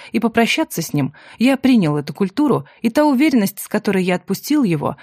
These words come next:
стала для меня отправной точкой, после которой я уже никогда не оглядывался назад. Джессика Нил, бывшая нашим вице-президентом по работе с персоналом, ушла из Netflix и работает в отличном стартапе Scopely.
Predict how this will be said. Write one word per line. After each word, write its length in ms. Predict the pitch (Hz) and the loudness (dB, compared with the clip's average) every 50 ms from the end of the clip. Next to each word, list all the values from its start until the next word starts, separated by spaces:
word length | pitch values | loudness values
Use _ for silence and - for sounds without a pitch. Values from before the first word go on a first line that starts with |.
| - - _ | -18 -20 _
стала 320 | - - - 330 330 320 | -8 -2 0 2 2 2
для 160 | 254 226 254 247 | 4 4 4 4
меня 240 | 247 247 262 262 | 6 6 4 4
отправной 460 | 226 - - 220 220 202 220 214 214 214 | 2 2 0 0 2 2 2 2 2 0
точкой, 380 | - 285 302 - - 277 247 | 0 -2 -2 -2 -2 -2 -2
после 280 | - 185 185 - 190 - | -2 -4 -6 -6 -6 -4
которой 380 | - 196 - - 269 277 247 | -4 -4 -2 0 0 0 2
я 160 | 196 185 190 180 | 2 0 0 0
уже 200 | 170 151 180 170 | -2 -2 -2 -2
никогда 540 | 165 151 - 156 151 151 151 170 214 247 - - - - - | -2 -2 -2 -4 -4 -2 -2 -2 -2 -2 -4 -6 -14 -6 0
не 140 | 226 254 285 | 2 2 4
оглядывался 640 | 277 233 220 180 156 147 160 156 160 156 - - 185 | 4 4 2 2 0 0 -2 -2 -4 -4 -4 -4 -2
назад. 480 | 180 196 208 190 - 139 - - - _ _ _ _ _ _ _ _ _ _ _ 180 | 0 0 0 -2 -2 -6 -8 -8 -12 _ _ _ _ _ _ _ _ _ _ _ -2
Джессика 480 | 170 220 226 214 - 208 - - 196 185 | 0 2 0 0 0 -4 -4 -2 0 2
Нил, 280 | 202 240 294 311 - _ _ - - - | 2 4 2 2 -2 _ _ -20 -12 -4
бывшая 400 | - 202 247 247 - - 240 233 | 0 0 0 0 0 0 0 2
нашим 320 | 226 226 220 - - 220 220 | 2 2 0 0 0 0 0
вице-президентом 920 | 202 220 - - 214 - 233 233 240 254 202 185 160 151 147 - 147 151 | 0 0 -2 -2 -2 0 2 2 2 2 0 0 0 -2 -2 -2 -4 -4
по 60 | - | -2
работе 380 | 160 170 160 160 160 147 - 151 | -2 -2 0 0 -2 -4 -4 -6
с 60 | 143 | -6
персоналом, 680 | - 165 151 - - 180 196 247 277 254 170 147 156 - _ _ | -6 -6 -6 -4 -2 0 0 2 2 2 2 0 -2 -6 _ _
ушла 360 | 190 214 - - 233 208 165 | -4 -4 -2 0 0 0 2
из 120 | 147 139 - | 0 0 0
Netflix 460 | 170 247 285 - - 165 151 - - - - - - | 0 0 0 -2 -4 -6 -8 -8 -8 -12 -18 -10 -4
и 80 | - 190 | 0 0
работает 480 | 196 208 220 311 302 - 269 - - | 2 2 2 0 0 0 -2 0 0
в 40 | 220 | 0
отличном 500 | 226 226 220 196 151 - - 156 151 151 | 0 0 0 -2 -2 -2 -2 -2 -2 -4
стартапе 640 | 151 - 208 208 - - 311 311 311 - 294 262 - - _ _ | -4 -4 -6 -6 -4 -2 -2 -2 0 -2 -2 -4 -6 -10 _ _
Scopely. 580 | - - - 294 247 - 170 160 139 - 147 | -18 -4 -2 -2 0 0 0 0 0 -2 -4